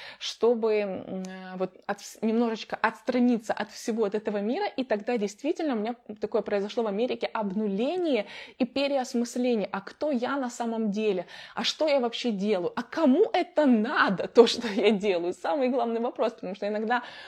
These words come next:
мы можем находиться в буре каких-то событий, и нам кажется, что до нас всё держится. Вся церковь, все служения, все домашние группы, и просто все погибнут без нас. Но потом ты немножко отходишь от дел, смотришь со стороны и понимаешь, что никто не погибает. Слава Богу, всё работает. И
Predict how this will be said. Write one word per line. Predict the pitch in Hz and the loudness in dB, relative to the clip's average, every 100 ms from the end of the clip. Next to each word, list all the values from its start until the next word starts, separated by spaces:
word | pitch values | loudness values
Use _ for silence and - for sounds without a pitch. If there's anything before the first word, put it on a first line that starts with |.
| 247 | -2
мы | 240 | 4
можем | 247 247 | 4 4
находиться | 233 247 226 247 208 | 2 2 0 2 0
в | 185 | 0
буре | 185 254 247 | 0 2 2
каких-то | 226 233 220 226 | 0 -4 -4 -8
событий, | - 214 196 262 480 330 247 - - | -2 -2 2 2 2 0 -2 -6 -18
и | - 240 | 0 2
нам | 262 | 2
кажется, | 254 269 247 254 | 0 -4 -2 -4
что | - | 0
до | 214 185 262 | 0 0 2
нас | 247 302 330 | 2 0 -4
всё | - 247 | -4 0
держится. | 226 208 190 196 | 4 2 2 -8
Вся | - 247 | 2 2
церковь, | 247 294 359 320 277 | 4 2 2 2 -2
все | 254 | -4
служения, | - 240 233 381 320 | 0 0 2 4 2
все | - | 2
домашние | 277 247 233 240 233 | 0 2 0 0 0
группы, | 220 254 359 277 | 0 2 2 2
и | 226 | 0
просто | 196 247 302 247 | 0 -2 -2 -4
все | - 302 | -2 0
погибнут | 254 196 190 165 | 0 0 -2 -4
без | 165 170 | -6 -6
нас. | 165 170 - - - | -8 -8 -14 -20 -10
Но | - 254 | -2 0
потом | 302 359 | 0 0
ты | 359 | 0
немножко | 339 339 - 285 | 0 -2 0 -4
отходишь | 285 320 294 302 | 0 -2 0 -2
от | 311 247 | -2 0
дел, | 294 403 | 0 0
смотришь | 254 254 262 | -2 -2 -4
со | 262 | -6
стороны | 247 254 262 302 | -4 -4 -2 -2
и | |
понимаешь, | - 220 214 233 | -2 -4 -2 -4
что | - | -6
никто | 196 - | -6 -2
не | 240 | -2
погибает. | 233 208 208 190 180 180 | -2 -4 -2 -4 -6 -6
Слава | - 196 | -2 -2
Богу, | 190 240 220 | 0 -2 -2
всё | - 196 | -4 -6
работает. | 190 180 240 247 190 - - - | -6 -4 -4 -2 -4 -8 -18 -14
И | - 208 208 | -2 0 2